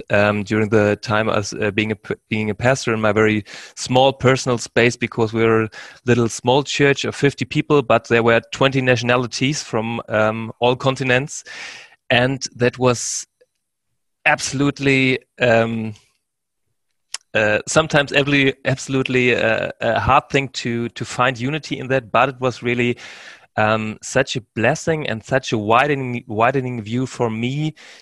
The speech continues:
to get to learn how to discuss about faith, about community, about theology with, uh, with my, uh, with my, uh, people from, from the African, um, context, with my people from the Asian context,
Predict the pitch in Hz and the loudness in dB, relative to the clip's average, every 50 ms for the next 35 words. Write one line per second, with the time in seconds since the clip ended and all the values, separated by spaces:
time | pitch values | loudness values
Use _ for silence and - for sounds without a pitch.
0 | _ _ - - - 127 123 123 123 123 123 123 120 - - - _ - - 127 | _ _ -10 -6 -2 -2 0 0 0 0 0 0 -2 -4 -8 -16 _ -2 -2 -2
1 | 127 - - 127 120 123 123 123 127 123 123 123 - - _ _ - - - 113 | 0 -2 -4 -2 2 4 4 4 4 2 -2 -6 -12 -16 _ _ -10 -4 0 2
2 | 123 139 147 - 143 - - 135 120 - - - - - 131 135 135 - - - | 4 4 2 0 -4 -4 -4 -4 -4 -4 -8 -10 -4 0 0 0 0 0 -4 -10
3 | - - - 120 101 - 113 110 113 113 113 - - - - - - _ _ _ | -10 -10 -10 -8 -4 0 2 2 2 2 0 -4 -8 -12 -14 -14 -16 _ _ _
4 | _ _ _ _ - - - - 131 127 131 131 135 135 - - - 107 101 113 | _ _ _ _ -18 -16 -6 -2 0 2 2 2 0 -2 -6 -10 -16 -6 -2 0
5 | 110 117 117 - - 117 110 113 123 127 135 131 - - - 127 123 123 - - | 0 0 0 -4 -8 -8 -6 -4 -2 -2 -2 -4 -6 -6 -8 -6 -4 -4 -4 -6
6 | 107 - 113 107 110 113 - - - 117 113 113 123 127 117 107 - - 117 117 | -4 0 0 2 2 0 -2 -2 -2 0 2 2 2 0 -2 -4 -6 -8 -6 -2
7 | 120 120 113 - - - - - - - - 113 110 - - - - - - 110 | -2 -2 -2 -4 -8 -18 -18 -18 -12 -6 -2 -2 -2 -4 -6 -16 -10 -4 0 2
8 | 107 107 110 107 107 104 117 117 110 113 113 110 110 110 107 107 104 - - 104 | 2 4 4 2 2 0 -2 -6 -4 -4 -4 -2 0 0 0 0 0 0 0 0
9 | 101 101 101 101 104 110 - 120 110 104 104 101 101 104 101 104 101 95 95 95 | 0 0 -2 -2 -4 -8 -8 -4 -4 -2 -2 -2 -2 -2 -4 -4 -6 -6 -6 -6
10 | 95 98 - - 123 120 - 117 107 - - 113 104 104 104 104 101 - - - | -6 -8 -6 -6 -6 -4 -4 -6 -6 -4 -2 -4 -4 -4 -6 -12 -16 -18 -12 -8
11 | - 110 101 101 104 98 113 110 113 120 - 120 113 - 123 120 117 117 117 117 | -6 -6 -6 -6 -4 -2 0 0 0 0 -2 -4 -6 -4 -4 -6 -4 -6 -6 -8
12 | 110 - 113 110 107 107 107 107 110 110 104 - - 120 120 120 - - 113 113 | -8 -4 -2 0 0 0 -2 -4 -6 -10 -10 -6 -4 -2 -2 -2 -2 -4 -2 -2
13 | 113 - - - 123 117 - 120 113 - - 127 - 113 - 127 117 113 120 120 | -2 -4 -6 -6 -6 -4 -2 -2 -4 -4 -6 -10 -12 -10 -8 -8 -6 -4 -2 0
14 | 110 123 123 - - 120 110 - - 113 117 113 - 117 113 110 - - - - | 0 0 -2 -4 -8 -10 -12 -10 -8 -8 -8 -6 -4 -2 -2 -2 -4 -8 -14 -16
15 | - | -16